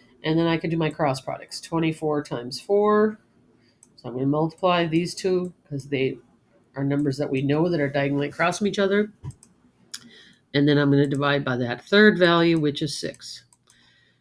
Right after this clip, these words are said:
So it ends up being four times twenty-four, and then divided by six.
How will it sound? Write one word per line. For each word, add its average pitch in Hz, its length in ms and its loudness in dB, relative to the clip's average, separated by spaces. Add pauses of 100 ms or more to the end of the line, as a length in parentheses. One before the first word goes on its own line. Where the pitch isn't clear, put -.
So - 180 -2
it 147 100 2
ends 147 200 0
up 135 100 -4
being 135 280 0
four 190 640 2 (400)
times 220 560 -2
twenty-four, 147 760 -2 (2000)
and 131 180 -2
then 127 260 -2
divided 127 360 -4
by - 140 -8
six. - 540 -12